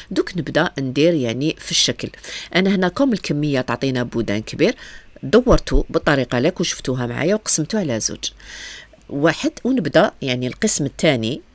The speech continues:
نبدا نقسم فيه بهذه الطريقه، نبدا نلوي باش نتحصل على هذاك الشكل ال-، الرخامي.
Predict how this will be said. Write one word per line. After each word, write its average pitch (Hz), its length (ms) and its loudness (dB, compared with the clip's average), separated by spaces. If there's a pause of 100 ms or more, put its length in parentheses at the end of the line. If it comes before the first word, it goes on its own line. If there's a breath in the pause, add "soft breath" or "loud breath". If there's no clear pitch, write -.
(120)
نبدا 165 380 0 (160)
نقسم 151 520 -2
فيه 233 300 2
بهذه 180 280 2
الطريقه، 127 440 -2
نبدا 135 280 0
نلوي 165 440 2 (340 loud breath)
باش 240 200 2
نتحصل 233 460 0
على 170 140 2
هذاك 180 340 0
الشكل - 400 -2 (420 loud breath)
ال-، 170 220 2
الرخامي. 127 580 2